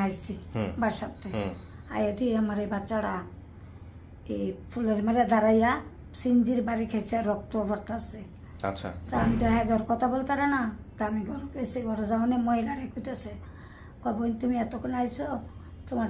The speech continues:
Speaker 1: জিয়ে তো হারানি গেছে।" "কি কও তুমি, আমার জিয়ে হারানি গেছে?" কয়, "বারোটা বাজে।" এরপরে মায়েরটার কথা শুনে আমি চ-, এবারে ফালাই দিয়া আমি দৌড়িয়া খাচো মজা মতো মজা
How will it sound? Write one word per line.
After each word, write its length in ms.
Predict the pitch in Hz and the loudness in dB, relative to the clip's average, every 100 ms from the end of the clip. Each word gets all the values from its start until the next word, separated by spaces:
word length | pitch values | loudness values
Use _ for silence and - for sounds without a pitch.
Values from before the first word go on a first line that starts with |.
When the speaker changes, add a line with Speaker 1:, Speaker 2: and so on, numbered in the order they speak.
| 190 | 0
Speaker 1:
জিয়ে 180 | 220 208 | 0 2
তো 40 | 226 214 | 2 2
হারানি 300 | 208 208 233 | 2 0 0
গেছে।" 220 | 214 - - - - - - - - | 0 -2 -10 -14 -14 -14 -16 -10 -4
"কি 80 | 294 294 | -2 0
কও 120 | 269 277 | 0 0
তুমি, 140 | 277 247 | 0 2
আমার 120 | 226 202 | 2 2
জিয়ে 140 | 233 220 | 2 2
হারানি 240 | 226 226 233 | 2 0 -2
গেছে?" 200 | - 202 - - - - | -6 -10 -12 -16 -14 -8
কয়, 140 | 254 233 | 0 0
"বারোটা 300 | 214 208 214 | 2 0 -2
বাজে।" 300 | 185 - 196 - - - - - - - | -4 -6 -8 -10 -14 -16 -16 -16 -16 -6
এরপরে 360 | 220 214 226 240 | -4 0 2 6
মায়েরটার 420 | 247 247 247 220 214 | 6 6 4 2 0
কথা 200 | 220 220 | -2 -2
শুনে 320 | 254 254 254 | 2 4 6
আমি 320 | 240 220 220 | 6 4 2
চ-, 140 | - | 0
এবারে 600 | 254 254 214 214 214 214 220 | -4 0 0 0 0 0 2
ফালাই 220 | 233 226 190 | 4 4 4
দিয়া 200 | 220 262 - - - - - | 0 0 -2 -10 -12 -14 -6
আমি 180 | 226 214 | 0 2
দৌড়িয়া 400 | 208 226 233 226 | 4 4 4 2
খাচো 260 | 220 214 226 | 0 0 2
মজা 320 | 220 196 220 | 2 2 0
মতো 260 | 220 254 | 0 0
মজা 320 | 220 220 214 | 2 2 0